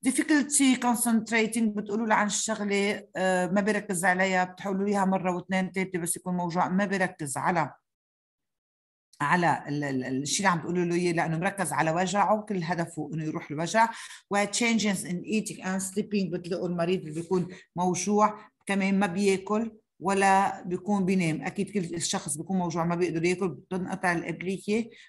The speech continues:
وبكل شخص بيكون موجوع ما بيقدر ينام، بكل الليل ما بينام، حتى بالنهار يجرب يحط راسه تينام بيكون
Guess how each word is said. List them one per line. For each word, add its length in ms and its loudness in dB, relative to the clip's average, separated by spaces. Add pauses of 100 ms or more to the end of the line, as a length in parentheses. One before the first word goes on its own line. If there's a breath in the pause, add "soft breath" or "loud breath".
وبكل 520 -2
شخص 320 -6
بيكون 420 -2
موجوع 320 -2
ما 120 0
بيقدر 320 0
ينام، 440 0
بكل 280 -2
الليل 360 2
ما 80 0
بينام، 260 -2
حتى 320 -6
بالنهار 340 0
يجرب 400 -2
يحط 260 -12
راسه 280 -4
تينام 380 -2
بيكون 440 -4